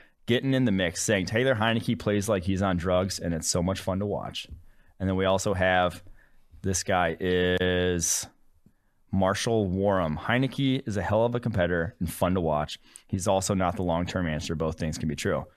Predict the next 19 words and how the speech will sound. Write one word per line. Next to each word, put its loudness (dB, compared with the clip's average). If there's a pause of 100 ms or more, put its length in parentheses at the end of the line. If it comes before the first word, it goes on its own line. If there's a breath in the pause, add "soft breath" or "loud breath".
(300 soft breath)
That's -4
a 0
realistic, -2
actually -4
varied -4
take. -2 (300 soft breath)
But -4
that 2
means -2
three 0
fun -2
to -2
watches -2
for -18
Taylor -4
Heineke, -4 (220)
officially -4
inducting -2
him -8